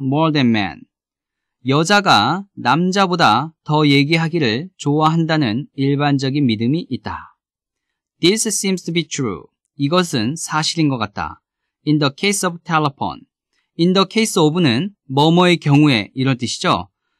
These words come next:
전화의 경우에 이것은 사실인 것 같다. 이때 this가 받는 말은 앞에 그 통념을 말하고 있습니다. Many American housewives, 많은 미국의 주부들은 enjoy keeping up with the latest gossip. 즐기다 enjoy는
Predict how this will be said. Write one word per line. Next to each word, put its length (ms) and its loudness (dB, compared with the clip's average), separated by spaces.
전화의 520 4
경우에 600 2
이것은 460 -2
사실인 420 -2
것 80 -2
같다. 400 -10
이때 240 -2
this가 380 -2
받는 240 2
말은 440 0
앞에 380 0
그 160 -2
통념을 440 0
말하고 280 2
있습니다. 680 -8
Many 240 6
American 600 4
housewives, 840 0
많은 420 4
미국의 400 4
주부들은 640 0
enjoy 320 2
keeping 340 -2
up 160 2
with 300 0
the 160 -2
latest 400 -4
gossip. 400 -2
즐기다 480 2
enjoy는 760 2